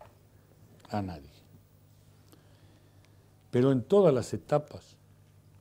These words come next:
hubo en la selección argentina la base de los jugadores en el exterior.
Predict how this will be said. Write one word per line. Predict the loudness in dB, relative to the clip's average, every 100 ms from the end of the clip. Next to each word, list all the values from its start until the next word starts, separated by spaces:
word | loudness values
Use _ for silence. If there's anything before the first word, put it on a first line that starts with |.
| -20 -20 _ _ _
hubo | 0 0 2 0 -2 -12 _ -16 -6
en | -4 -2
la |
selección | -4 -4 -6 -4 -6
argentina | -6 -8 -10 -4 -2 -2 -8 -20 _ _ -20 _ -20 -10
la | -4 -2
base | 0 0 -2 -8 -6
de | -6
los | -8
jugadores | -8 -8 -6 -6 -6 -10
en | -12
el | -10
exterior. | -10 -12 -20 -18